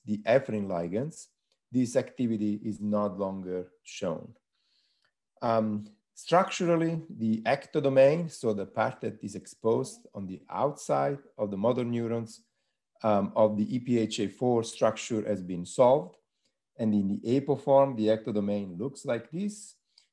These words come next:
And when the ephrin ligands, that they usually come from adjacent cells, or can also interact in cis, so it means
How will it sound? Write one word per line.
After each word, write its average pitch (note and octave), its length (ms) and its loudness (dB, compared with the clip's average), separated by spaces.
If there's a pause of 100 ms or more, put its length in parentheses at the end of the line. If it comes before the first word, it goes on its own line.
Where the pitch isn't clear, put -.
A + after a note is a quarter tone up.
(160)
And A2+ 300 0
when G#2+ 220 2
the G#2 240 -4
ephrin C3+ 420 -2
ligands, B2+ 560 2
that A2 180 -2
they A2 100 -2
usually G#2+ 460 -2
come A2 380 -2
from G2+ 300 -2
adjacent A2 540 -6
cells, G3 500 0 (840)
or A#2 140 2
can G#2+ 160 -2
also G#2+ 300 0
interact G2+ 580 0
in A#2+ 180 -2
cis, - 560 -6
so G2+ 140 -2
it F2+ 180 -6
means G2+ 360 -4